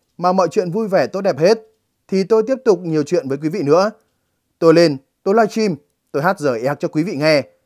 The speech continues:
Nghe tôi hát dở yak cũng vui lắm á quý vị." Theo tìm hiểu, kênh TikTok của bà Nguyễn Phương Hằng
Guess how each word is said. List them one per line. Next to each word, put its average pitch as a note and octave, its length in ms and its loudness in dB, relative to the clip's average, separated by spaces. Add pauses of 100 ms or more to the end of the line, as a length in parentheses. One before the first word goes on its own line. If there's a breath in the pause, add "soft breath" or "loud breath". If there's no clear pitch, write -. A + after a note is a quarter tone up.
(500)
Nghe E3+ 160 2
tôi F#3 160 0
hát A3+ 120 -2
dở F#3 140 0
yak D3+ 260 2 (340)
cũng E3+ 200 -4
vui F3 140 4
lắm D3+ 140 2
á A#3 120 -2
quý G#3+ 100 -2
vị." F3 260 -2 (1500)
Theo B3 180 4
tìm G#3 160 0
hiểu, D3 320 4 (340)
kênh A3 180 2
TikTok C4 260 0
của D#3+ 80 -2
bà C#3 100 2
Nguyễn D#3 180 -6
Phương E3+ 180 -6
Hằng C#3+ 260 0